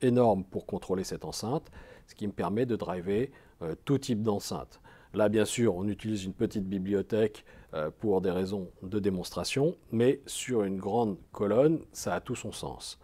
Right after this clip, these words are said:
Sur des enceintes classiques, comme celle-là, ben, je peux faire la même chose,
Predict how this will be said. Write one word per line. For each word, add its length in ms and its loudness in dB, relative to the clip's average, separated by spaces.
Sur 720 4
des 200 0
enceintes 600 0
classiques, 680 -6
comme 120 -12
celle-là, 380 -4
ben, 80 2
je 100 6
peux 140 2
faire 160 6
la 100 6
même 160 0
chose, 400 0